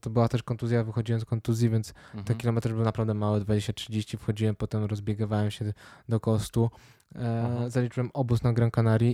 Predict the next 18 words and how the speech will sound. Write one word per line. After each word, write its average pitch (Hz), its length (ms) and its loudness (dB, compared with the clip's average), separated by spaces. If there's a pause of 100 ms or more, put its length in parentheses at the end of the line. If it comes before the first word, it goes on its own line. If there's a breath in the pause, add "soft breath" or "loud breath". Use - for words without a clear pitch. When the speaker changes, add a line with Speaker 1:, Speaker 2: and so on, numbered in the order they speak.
Speaker 1:
i 131 100 -6
to, 113 200 2
o, 110 180 4
to 113 100 -2
był 110 120 -2
ten 107 180 -2
bardzo 107 260 0
ważny 104 560 2
punkt, 113 360 0 (300 loud breath)
Speaker 2:
Mhm. 110 240 -10 (180)
Speaker 1:
e, 101 40 0
bo 107 160 2
ja 107 80 2
tam 107 120 0 (160)
przepracowałem 110 680 0
po 110 140 -2
dwieście 104 340 -2
kilometrów, 113 720 0